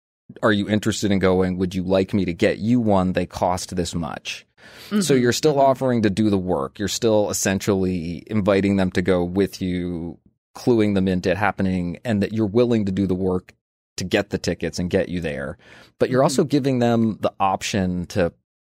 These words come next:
Speaker 1: weigh in on the decision to include them or not. And
Speaker 2: Mm-hmm.
Speaker 1: I know you can always say no if you don't want the ticket and wanna go with someone, but there's something about engaging after the ticket's already been purchased that to me
Speaker 2: Mm-hmm.
Speaker 1: feels like there's already a choice that's been made that I wasn't a part of.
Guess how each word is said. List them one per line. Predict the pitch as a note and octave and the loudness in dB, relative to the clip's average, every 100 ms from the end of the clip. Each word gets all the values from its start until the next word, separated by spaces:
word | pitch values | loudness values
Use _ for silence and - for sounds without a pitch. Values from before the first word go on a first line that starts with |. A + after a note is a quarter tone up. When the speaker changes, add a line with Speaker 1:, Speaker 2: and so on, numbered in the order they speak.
| _ | _
Speaker 1:
weigh | C3+ D#3 F#3 E3 | -10 -2 0 2
in | D#3+ D3+ | 2 2
on | C#3 | 0
the | C3 | 2
decision | C3 - C#3 B2+ A#2+ | 0 2 0 2 0
to | A2+ A2 | 2 2
include | G2+ - A2 F#2+ | 2 2 0 0
them | E2+ C#2+ - | -4 -6 -12
or | - F2+ | -8 -6
not. | F2 D2 C#2+ - - | -6 -8 -10 -14 -4
And | A#2 G2+ F#2+ - _ - | 0 2 0 -6 _ -14
Speaker 2:
Mm-hmm. | D#3 D3 A#2+ - _ _ | -10 -10 -12 -16 _ _
Speaker 1:
I | B2 | 0
know | B2+ | 2
you | C#3 C3+ | 2 2
can | A#2+ | 2
always | A2+ A2+ | 2 2
say | - G2+ | 2 0
no | F2 D2 E2+ G#2+ | 0 0 0 0
if | F#2 | 0
you | F#2+ | -2
don't | E2+ | -2
want | F2 F2+ - | -4 -4 -4
the | |
ticket | E2+ F2 - E2+ | -4 -4 -4 -6
and | F2 E2 F2+ | -6 -10 -6
wanna | F#2 F#2 | -2 -2
go | F#2 F2 | -2 -2
with | F2 F#2 | -2 -4
someone, | - F#2 F2+ E2+ C#2+ | -2 -2 -2 -4 -6
but | - F#2 - _ _ - | -2 -2 -2 _ _ -2
there's | A#2+ - | -2 2
something | B2+ D3 C3+ | 0 0 2
about | A2+ G#2 | 2 2
engaging | G2+ F#2+ F#2+ F#2+ F#2 | 2 0 0 0 -4
after | - F#2 F#2 G#2+ | -4 -6 -4 0
the | F#2+ | 0
ticket's | F2+ F#2 F2 | -2 -2 0
already | F2+ F2 F2+ | 0 2 0
been | F2 E2+ | -4 -6
purchased | - E2+ - B2 - - - | -6 -4 -2 -4 -4 -12 -14
that | A2 G#2+ | -8 -6
to | - | -2
me | A2 A2 | 0 2
Speaker 2:
Mm-hmm. | G2+ | 0
Speaker 1:
feels | A2+ G#2+ G2 | 2 2 2
like | G2+ | 2
there's | G2+ | 2
already | G#2 G2+ G2+ | 4 4 4
a | G2 | 0
choice | - G#2 F#2 | -2 -2 -2
that's | - F#2+ | -2 -6
been | - F2+ | -4 -6
made | E2+ E2 | -8 -8
that | F2 | -8
I | E2+ | -8
wasn't | D#2 E2+ F2+ | -6 -8 -8
a | E2+ | -10
part | - - C2+ | -12 -12 -12
of. | B1+ D#2 | -16 -18